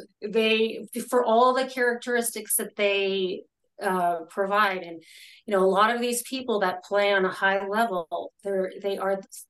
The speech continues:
the kindest and most humble individuals that you've met. I mean, I, that's, that's what I, meeting all the wives and talking about their loved ones. I mean, really,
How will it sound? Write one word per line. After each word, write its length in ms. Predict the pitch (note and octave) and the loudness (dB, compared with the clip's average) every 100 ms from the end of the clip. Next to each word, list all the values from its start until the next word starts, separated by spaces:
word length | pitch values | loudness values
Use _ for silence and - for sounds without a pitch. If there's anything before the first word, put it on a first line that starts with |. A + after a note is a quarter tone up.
| _ _ _ - | _ _ _ -8
the 80 | |
kindest 920 | G3 - - A3+ A3+ A3 A3+ A3 - | -8 -8 -6 0 2 4 4 2 -2
and 140 | G3+ F#3 | 0 2
most 320 | F3+ F3+ - | 2 -2 -4
humble 680 | - - A3 G#3 G#3 G#3 G3+ | -8 -4 -2 -2 0 0 0
individuals 960 | F#3 F#3 E3 F3 - - - - - - _ - _ _ F#3 | -2 -2 -4 -8 -10 -14 -4 2 4 2 _ -20 _ _ 0
that 220 | F#3+ F#3 | 2 4
you've 120 | F3+ | 4
met. 240 | F3+ D#3+ - | 4 2 4
I 120 | G3 | 6
mean, 260 | G3 F#3+ | 8 8
I, 160 | G3 G3 G#3 | 6 4 2
that's, 680 | G#3 G#3 - - - - _ _ | 4 6 4 2 -4 -18 _ _
that's 280 | A3 A#3 - | 0 2 2
what 140 | A#3+ A3 | 2 4
I, 380 | G#3 G#3 G#3 - _ - A3 A3 | 4 2 0 -6 _ -12 -10 -6
meeting 500 | A3+ G#3+ G#3+ G#3 G3+ | -2 4 4 6 4
all 560 | F#3 G3+ G#3 G#3 - - | 6 6 6 4 0 -4
the 120 | A3+ | -4
wives 600 | G3 F3+ F#3+ F#3 F#3+ F#3 F#3+ | -2 2 4 4 2 0 -2
and 100 | F#3 | -6
talking 420 | F#3+ F#3+ G3 F#3+ | -4 -4 -2 -2
about 260 | F#3 F3 | -2 -2
their 160 | F#3+ F#3 | -4 -6
loved 280 | F#3+ A#3+ B3 | -6 -6 -6
ones. 240 | G#3 G3 | -6 -4
I 60 | G3 | -4
mean, 200 | G3 G3 | -2 -2
really, 440 | C4 C#4 F#3 F3+ | -2 -2 -2 -4